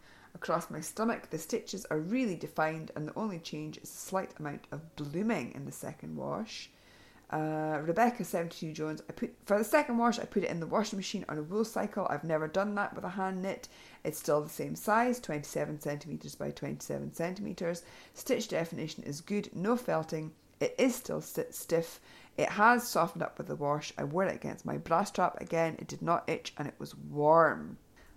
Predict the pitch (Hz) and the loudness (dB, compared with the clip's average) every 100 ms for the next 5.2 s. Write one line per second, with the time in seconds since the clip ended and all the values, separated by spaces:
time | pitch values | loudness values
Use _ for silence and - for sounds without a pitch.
0 | - - - - 262 214 240 262 233 156 | -20 -20 -2 6 8 8 10 10 10 6
1 | 147 147 - _ _ - - - 175 196 | -2 -10 -16 _ _ -8 -8 -12 -8 -2
2 | 170 147 147 147 - 156 185 233 233 233 | 2 2 0 -4 -10 4 6 6 4 -2
3 | 180 202 185 139 143 147 165 185 180 156 | -4 -4 -2 -2 0 0 0 -2 -6 -2
4 | 156 147 139 143 147 170 175 156 156 156 | 0 -2 -4 -4 -4 -4 -8 -6 -2 -2
5 | - | -4